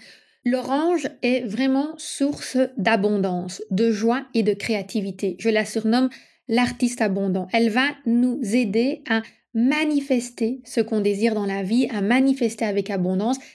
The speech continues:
Elle va aussi soutenir notre chemin vers la prospérité. Et elle va avoir une très belle interaction avec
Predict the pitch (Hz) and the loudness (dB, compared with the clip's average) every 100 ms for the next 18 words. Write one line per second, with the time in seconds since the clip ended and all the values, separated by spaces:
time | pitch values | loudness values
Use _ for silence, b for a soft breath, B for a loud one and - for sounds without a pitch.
0 | B 220 208 202 - 269 262 - 269 269 | B 0 2 0 0 0 0 0 0 -2
1 | - 294 294 262 233 247 254 214 - 220 | -2 -2 0 2 4 4 4 2 0 -4
2 | - 226 214 220 220 208 202 - 208 - | -2 0 2 0 0 -2 -4 -4 -6 -4
3 | 208 196 190 226 - b b b _ 240 | -4 -4 -6 -10 -12 b b b _ 2
4 | 240 226 214 208 254 269 - 214 208 - | 4 4 2 0 0 -2 -2 -2 -2 -2
5 | 320 277 247 226 233 208 196 - 254 - | 2 2 2 0 -2 -4 -6 -6 -6 -6
6 | b b - 254 247 247 269 | b b -6 0 2 2 0